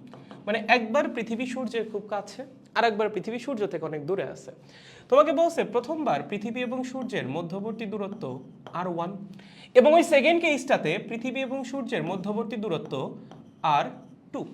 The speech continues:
ঠিক আছে? যখন পৃথিবী এখানে ছিল, তখন পৃথিবীর বেগ ছিল, ধরো তোমাকে বলছে ভি ওয়ান is equals to ten to the power five meter per second। প্রশ্ন করছে যখন দুই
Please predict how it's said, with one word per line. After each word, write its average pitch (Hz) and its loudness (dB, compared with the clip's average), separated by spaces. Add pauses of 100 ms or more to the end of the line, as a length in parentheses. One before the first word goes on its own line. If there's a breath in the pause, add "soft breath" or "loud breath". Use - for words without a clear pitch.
(480)
ঠিক - -10
আছে? - -14 (760 loud breath)
যখন 240 8 (120)
পৃথিবী 262 2 (280)
এখানে 285 -4 (120)
ছিল, 131 -6 (720 loud breath)
তখন 240 10 (140)
পৃথিবীর 226 -4
বেগ 240 4 (140)
ছিল, 160 0 (320)
ধরো 180 2
তোমাকে 180 -2 (120)
বলছে 165 -8 (580 loud breath)
ভি 208 0 (100)
ওয়ান 160 4 (280)
is 160 -4 (100)
equals 214 -2 (100)
to 156 -4 (140)
ten 196 2 (100)
to 226 -4
the 214 -4
power 214 2 (180)
five 151 6 (560)
meter 151 -2 (340)
per 131 0 (160)
second। - -10 (720 loud breath)
প্রশ্ন 269 6 (120)
করছে 330 2 (100)
যখন 233 4 (100)
দুই 262 6